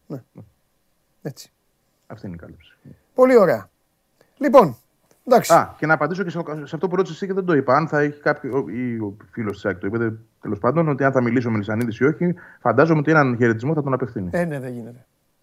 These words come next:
Speaker 2: Εντάξει, κάτι πρέπει
Speaker 1: Δεν
Speaker 2: να
Speaker 1: γίνεται. Είναι και, να σου πω κάτι, είναι και η στιγμή του.
Speaker 2: Ναι. Πέραν αυτού, αυτός είναι ο ιδιοκτήτης, αυτός είναι ο
Speaker 1: Ναι.
Speaker 2: πρόεδρος,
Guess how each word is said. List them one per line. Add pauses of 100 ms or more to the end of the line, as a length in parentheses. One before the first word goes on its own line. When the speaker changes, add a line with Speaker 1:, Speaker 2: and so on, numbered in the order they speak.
(100)
Speaker 2:
Εντάξει,
κάτι
πρέπει
Speaker 1:
Δεν
Speaker 2:
να
Speaker 1:
γίνεται.
Είναι
και,
να
σου
πω
κάτι,
είναι
και
η
στιγμή
του. (880)
Speaker 2:
Ναι. (1300)
Πέραν
αυτού,
αυτός
είναι
ο
ιδιοκτήτης,
αυτός
είναι
ο
Speaker 1:
Ναι.
Speaker 2:
πρόεδρος,